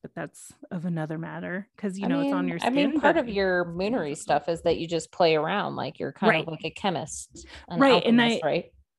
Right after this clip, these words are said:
Speaker 1: Yeah, and I go through, like, this, my feeling is so strong about putting these certain things in it that I feel like I can't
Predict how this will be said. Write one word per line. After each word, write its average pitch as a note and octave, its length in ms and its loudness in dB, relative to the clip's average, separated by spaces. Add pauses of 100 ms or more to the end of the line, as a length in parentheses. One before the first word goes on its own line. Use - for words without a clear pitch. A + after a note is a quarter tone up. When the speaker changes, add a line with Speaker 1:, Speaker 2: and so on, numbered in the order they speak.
Speaker 1:
Yeah, A3+ 420 2
and G#3+ 120 0
I G#3 60 -2
go A3+ 260 0
through, G#3+ 580 -4
like, F#3 440 -4
this, F3+ 500 0 (180)
my G#3 680 0 (180)
feeling F#3 680 -4
is F3+ 180 -6
so G#3+ 200 2
strong G3 440 0
about F3 280 -2
putting F#3+ 360 -4
these F#3 280 -4
certain F#3+ 640 -4 (120)
things G3 560 -2
in E3+ 180 -2
it C4+ 320 0
that F#3+ 120 -2
I F3+ 80 2
feel G3 160 0
like F3+ 200 -2
I F3+ 80 -2
can't F#3 440 -4